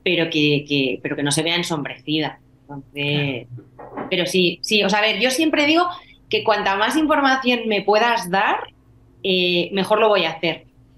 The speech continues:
Speaker 1: Porque también recuerdo una vez que, que en, en un montaje de una boda bastante grande, eh, claro, a mí nadie me dijo, hasta el día de montaje ya nadie sabíamos, de mi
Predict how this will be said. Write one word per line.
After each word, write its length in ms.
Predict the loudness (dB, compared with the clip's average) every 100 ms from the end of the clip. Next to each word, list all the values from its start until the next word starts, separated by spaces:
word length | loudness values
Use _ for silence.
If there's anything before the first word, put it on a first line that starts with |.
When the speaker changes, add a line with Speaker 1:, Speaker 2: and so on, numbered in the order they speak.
| -20 _ -6
Speaker 1:
Porque 680 | 0 0 2 0 2 0 0
también 220 | 0 0 0
recuerdo 260 | 0 0
una 140 | 2 2
vez 220 | 0 0
que, 320 | 0 0 -2 -4
que 140 | -2
en, 300 | -2 -6 -10 -14
en 520 | -20 -20 -20 -16 -10
un 120 | -6
montaje 360 | -4 -2 -2 0
de 60 |
una 160 | 0 2
boda 180 | 2 2
bastante 380 | 0 -2 -2 0
grande, 600 | 0 0 -2 -2 -4 -6 -20 -20 -12 -2
eh, 520 | 0 0 0 -4 -8 -20 -20 -20 _ -20 -20 -20 -20 -8 0
claro, 160 | 2
a 40 | 2
mí 100 | 0
nadie 260 | 0 -2
me 100 | 0
dijo, 280 | 0 0 0
hasta 180 | 0 0
el 80 | 2
día 160 | 2
de 100 | 2
montaje 500 | 2 0 0 -2 0
ya 140 | 0 0
nadie 300 | 0 0 0
sabíamos, 640 | 2 2 2 0 -2 -4
de 180 | 0 0
mi 140 | 0